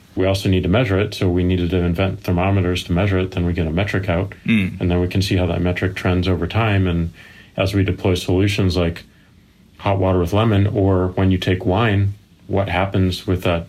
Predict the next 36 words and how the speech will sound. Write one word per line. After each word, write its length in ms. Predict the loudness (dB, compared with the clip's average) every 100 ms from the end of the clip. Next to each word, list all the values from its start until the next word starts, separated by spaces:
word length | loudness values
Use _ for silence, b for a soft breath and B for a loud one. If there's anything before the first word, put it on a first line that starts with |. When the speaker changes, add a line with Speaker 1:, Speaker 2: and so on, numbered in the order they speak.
| -6
Speaker 1:
that 180 | -4 -2
trend? 400 | -2 0 -2 -4
And 160 | -2 0
then 160 | 2
based 260 | 2 0 0
on 100 | 0
those 140 | 0
experiences, 800 | -2 -2 0 0 0 2 0 0 B B B B B
we 160 | -4 -2
can 320 | 0 2 0
say 240 | 0 2 2
that 240 | 0 -2 -6 B B B B
if 140 | -4
you 100 | 0
wanna 380 | 2 4 4 0 -4 -20 _ _ -20 -4
be 160 | 0 2
healthy, 480 | 2 2 0 2
then 360 | 2 0 0 -2 -6
you 140 | -4 0
drink 300 | 0 0 0
more 160 | 0 0
water 380 | 0 0 2
with 280 | 0 0 -4 -12
hot 180 | -4 -2
water 180 | 0 0
with 140 | 0
lemon 340 | 0 2 2 2
and 240 | 0 -4 -10 B B B -6
less 240 | -2 -2 0
wine 280 | 0 2 2
during 180 | 2 0
that 160 | -2
time 260 | 0 0 2
of 240 | -2 -6 -6
imbalance. 580 | -2 0 0 -2 -6 -8
So 400 | -2 0 2 0